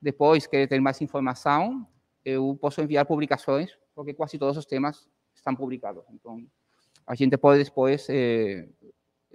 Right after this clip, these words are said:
conseguir mais detalhes da pesquisa que, que eu vou mostrar, não?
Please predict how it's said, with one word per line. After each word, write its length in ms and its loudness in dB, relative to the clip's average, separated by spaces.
conseguir 380 0
mais 560 0
detalhes 720 2
da 140 0
pesquisa 420 -8
que, 420 -8
que 80 -2
eu 120 2
vou 280 2
mostrar, 460 -2
não? 180 -4